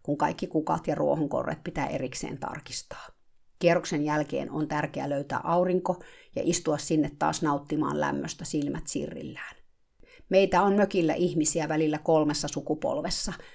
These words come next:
ja aina kun joku uusi perheenjäsen ilmestyy aamuunisena silmät sikkarassa pihalle, Chili ilahtuu ikihyvikseen. "Ihanaa, että sinäkin olet edelleen täällä tänä aamuna. Ihan parasta",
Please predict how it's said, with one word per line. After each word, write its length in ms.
ja 100
aina 260
kun 200
joku 340
uusi 180
perheenjäsen 1000
ilmestyy 640
aamuunisena 760
silmät 420
sikkarassa 580
pihalle, 440
Chili 220
ilahtuu 560
ikihyvikseen. 920
"Ihanaa, 640
että 200
sinäkin 520
olet 360
edelleen 560
täällä 380
tänä 260
aamuna. 480
Ihan 320
parasta", 500